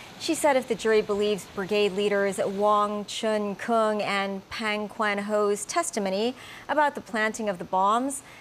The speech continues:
the jury will admit the fact that the devices could be detonated.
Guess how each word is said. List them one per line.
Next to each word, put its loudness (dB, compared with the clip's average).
the -2
jury 2
will 0
admit 0
the -4
fact 0
that 2
the -4
devices -2
could -4
be -2
detonated. -4